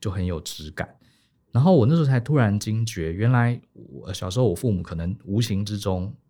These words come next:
已经给我带来这个印象。对，所以你讲的没错，他真的是需要父母从小哈，当然不是说用卡通书包就比较不好，只是说，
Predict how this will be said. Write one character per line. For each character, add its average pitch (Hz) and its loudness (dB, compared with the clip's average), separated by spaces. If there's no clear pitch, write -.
已 98 -2
经 104 0
给 104 4
我 98 2
带 104 0
来 85 0
这 87 -8
个 87 -6
印 85 -4
象。 82 -8
对， 98 -6
所 147 0
以 175 6
你 170 8
讲 131 4
的 92 2
没 95 2
错， 127 0
他 135 2
真 156 2
的 160 6
是 120 -4
需 113 -4
要 101 2
父 107 -2
母 82 -2
从 85 -10
小 87 -8
哈， 80 -12
当 170 6
然 165 10
不 143 2
是 175 4
说 170 6
用 165 8
卡 110 2
通 110 6
书 120 0
包 117 6
就 117 4
比 92 -2
较 85 -2
不 - -10
好， - -10
只 - -10
是 131 0
说， 143 2